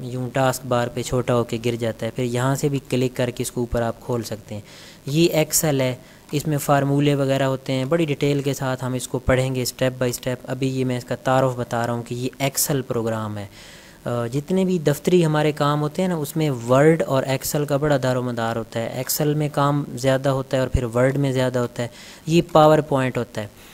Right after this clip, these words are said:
इसको भी मैं आपको खोल के दिखाता हूँ। ये Microsoft पावर पॉइंट है। कोई भी program आप खोलेंगे ये ऊपर उसका नाम लिखा हुआ होता है कि ये क्या चीज़ है, Microsoft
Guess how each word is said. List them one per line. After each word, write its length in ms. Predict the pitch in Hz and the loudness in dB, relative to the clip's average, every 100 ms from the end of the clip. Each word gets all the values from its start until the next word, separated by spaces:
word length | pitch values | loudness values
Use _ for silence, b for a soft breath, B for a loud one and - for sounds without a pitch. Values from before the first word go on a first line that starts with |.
| B 139 | B -6
इसको 200 | - 147 | 0 0
भी 120 | 143 | 2
मैं 100 | 139 | 0
आपको 260 | 127 - | -2 -4
खोल 280 | 123 135 127 | -4 -2 -2
के 140 | 123 120 | -2 -4
दिखाता 400 | 117 123 120 123 | -4 -6 -6 -4
हूँ। 80 | 120 | -2
ये 120 | 131 | 0
Microsoft 760 | 131 135 139 131 - 131 123 - | 2 0 -2 -4 -2 -4 -4 -4
पावर 280 | 135 131 127 | 0 0 -2
पॉइंट 340 | - 120 113 | -4 -4 -4
है। 60 | 120 | -4
कोई 240 | - 156 170 | 2 4 6
भी 120 | 180 | 4
program 420 | 160 147 147 147 | 4 2 2 2
आप 180 | 139 - | 0 0
खोलेंगे 380 | 151 156 170 180 | 2 2 2 2
ये 160 | 156 | 2
ऊपर 240 | 143 147 139 | 0 0 0
उसका 220 | - 131 | -2 -2
नाम 320 | 127 131 131 | 0 0 0
लिखा 300 | 123 123 - | -2 -4 -4
हुआ 100 | 120 | -2
होता 200 | 113 - | -2 -4
है 60 | 113 | -6
कि 140 | 120 | -6
ये 100 | 117 | -6
क्या 220 | 117 120 117 | -4 -4 -4
चीज़ 260 | - 110 | -4 -6
है, 60 | 110 | -4
Microsoft 680 | 120 127 127 131 - 123 | -2 -2 -2 -4 -2 -2